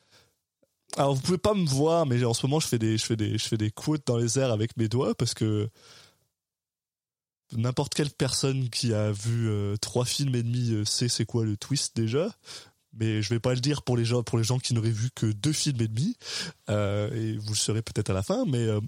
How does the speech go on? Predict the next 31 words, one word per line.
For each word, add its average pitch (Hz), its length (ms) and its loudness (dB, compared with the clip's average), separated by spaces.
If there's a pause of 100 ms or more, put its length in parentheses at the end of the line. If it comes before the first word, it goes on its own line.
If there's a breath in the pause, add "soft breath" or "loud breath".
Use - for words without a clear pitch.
(400)
mais, 135 260 2
euh, 110 240 2
c'est, - 260 -2
et 151 380 2
en 107 120 0
gros, 139 300 2 (340 loud breath)
euh, 113 220 2
cette - 400 -2
ex-fiancée 139 800 0
lui 127 160 0
dit, 156 320 0
euh, « 107 260 2
Ah, 147 260 2
ma 107 180 0
fille 175 360 0
a 123 80 2
disparu. 127 580 -2 (880 loud breath)
Ma 110 80 0
fille 170 220 0
a 120 60 2
disparu 135 540 0
de, 113 200 2
de, 104 240 0
de, 107 160 -4
euh, 104 300 -2 (420 loud breath)
de 110 140 -2
mon, 104 300 0
euh, 104 260 -2 (400)
de 107 80 -4
mon 104 180 0
île 160 340 0